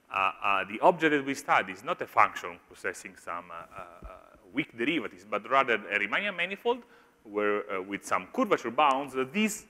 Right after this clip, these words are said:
idea of compactification is basically an idea of Gromov.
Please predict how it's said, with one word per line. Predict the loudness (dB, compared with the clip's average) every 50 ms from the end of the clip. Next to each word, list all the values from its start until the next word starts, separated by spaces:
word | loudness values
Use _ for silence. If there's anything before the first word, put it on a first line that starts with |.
| _ _ 4
idea | 4 4 6 4 4 4 6 6
of | 4 4 0 -8
compactification | -8 -4 -4 -4 -4 -6 -12 -8 -2 0 0 0 0 -2 -8
is | -6 -4
basically | -4 -4 -4 -4 -4 -4
an | -4 -2
idea | -2 -4 -4
of | -6 -8
Gromov. | -14 -14 -14 -16 -20